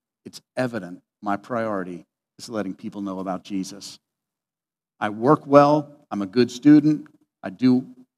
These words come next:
everything I do with integrity so people see that I align with Jesus in character. But then I also recognize that apart from Jesus,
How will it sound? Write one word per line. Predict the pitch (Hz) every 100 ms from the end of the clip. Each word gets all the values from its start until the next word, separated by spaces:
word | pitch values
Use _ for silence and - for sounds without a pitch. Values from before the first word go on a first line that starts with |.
| _ _
everything | 143 143 135 156
I | 131
do | 113 139
with | 127
integrity | 110 98 135 127 143 139
so | 127 104
people | - 135 123
see | - 135
that | 135 110
I | 104
align | 107 98 98 113 127 131
with | 123
Jesus | - 135 139 131
in | 107 90
character. | 127 127 131 147 147 - _ _ _ _ _ _ _ _ _ _ _ _ _
But | 113 117
then | 110
I | 101 127
also | 165 -
recognize | 131 143 120 101 95
that | 98
apart | - - 147
from | - 113
Jesus, | 117 135 127 87 -